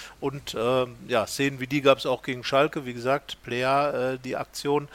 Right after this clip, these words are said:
die dann am Pfosten endete, ähm, auch vor dem, vor dem Freistoß in Mainz, als Embolo einfach mal durchgestartet ist, ein bisschen, äh, aus, äh, aus dem Mittelfeld raus und dann das Foul passiert ist. Also,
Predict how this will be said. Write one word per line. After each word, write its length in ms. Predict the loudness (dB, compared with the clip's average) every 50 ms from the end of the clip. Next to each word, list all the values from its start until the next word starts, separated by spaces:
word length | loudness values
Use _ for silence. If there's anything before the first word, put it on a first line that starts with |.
| -16 -16 -16 -16 -18 -8 -4
die 80 | 2 4
dann 180 | 4 4 4
am 120 | 4 0 -2
Pfosten 400 | -2 -4 -2 -2 -4 -6 -6 -4
endete, 880 | -4 -4 -2 0 -2 0 2 4 4 4 4 4 2 2 2 2 2 0
ähm, 120 | -2 0
auch 180 | 0 0 2 2
vor 140 | 0 0
dem, 180 | 0 -2 -4 -8 -14 -14
vor 180 | -8 -6 -6
dem 120 | -6 -6 -6
Freistoß 520 | 0 2 4 4 4 2 -2 -4 -4 -4
in 80 | -4 2
Mainz, 400 | 4 6 6 6 4 0 -2 -2
als 320 | -2 0 0 -2 -4 -4
Embolo 580 | -4 -2 -2 -2 0 2 2 2 4 4 4 4
einfach 360 | 4 2 2 0 -2 0 2
mal 160 | 2 0 0
durchgestartet 840 | 2 0 0 0 -2 -2 -4 -2 0 2 2 0 0 -2 -8 -8
ist, 260 | -6 -4 -4 -4 -6 -10 -12 -14 -12 -14 -14 -14 -12
ein 80 | -8 -4
bisschen, 400 | -2 0 0 0 0 -2 -2 -4
äh, 40 | -2
aus, 680 | 0 2 2 4 4 4 2 2 0 -2 -6 -10 -12
äh, 40 | -10
aus 520 | -8 -6 -4 -2 -2 -2 -2 -2 -4 -6
dem 80 | -8 -8
Mittelfeld 540 | -6 -4 -2 -4 0 2 4 4 4 4 6
raus 260 | 4 6 6 4 0
und 120 | -2 0
dann 300 | 2 2 2 2 -2 -14 -8 -4
das 160 | -4 -4 -2
Foul 240 | -2 0 0 0 0
passiert 460 | 0 -4 -4 -4 -2 -2 -2 -2 -4
ist. 160 | -6 -8 -8
Also, 320 | -6 -4 -2 -2 -2 -2